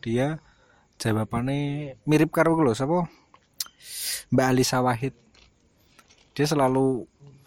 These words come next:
apa, mencoba ketika ada orang yang menganggap, nge-mention Twitter, menganggap, "Oh, ternyata gini." Mesti balik, "Oh iya, terima kasih.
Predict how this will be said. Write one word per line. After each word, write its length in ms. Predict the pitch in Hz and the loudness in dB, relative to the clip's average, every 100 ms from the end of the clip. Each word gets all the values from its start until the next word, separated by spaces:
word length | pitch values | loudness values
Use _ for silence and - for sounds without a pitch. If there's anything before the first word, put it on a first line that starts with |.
| _ _ _ _ _ _ - | _ _ _ _ _ _ -12
apa, 240 | 131 135 | -8 -4
mencoba 640 | 147 139 135 151 147 139 - - - - | -2 0 2 2 4 2 0 -20 -10 -6
ketika 720 | 127 143 147 143 143 139 - - _ - - | -2 2 4 6 6 2 -4 -12 _ -20 -8
ada 340 | 143 131 139 139 | -6 0 4 4
orang 220 | 135 139 | 6 4
yang 180 | 139 135 135 | 4 2 0
menganggap, 480 | 135 135 131 127 - _ _ _ | 0 2 2 0 -2 _ _ _
nge-mention 720 | - 139 135 131 - 139 135 | 0 2 2 2 2 2 0
Twitter, 340 | 123 131 127 135 | 0 -2 0 0
menganggap, 400 | 139 131 127 127 - - _ _ _ _ _ 143 | 2 2 2 -2 -4 -20 _ _ _ _ _ 0
"Oh, 100 | 170 | 2
ternyata 320 | 156 156 170 | 4 2 2
gini." 600 | - 131 143 139 120 107 - _ _ - - | 2 2 4 4 0 -4 -12 _ _ -16 -8
Mesti 240 | 135 202 | 0 4
balik, 360 | 139 131 143 139 | 4 6 4 2
"Oh 80 | 131 | 0
iya, 120 | 170 | 0
terima 280 | - 160 147 | 0 -2 -2
kasih. 360 | 143 135 156 | -6 -4 -4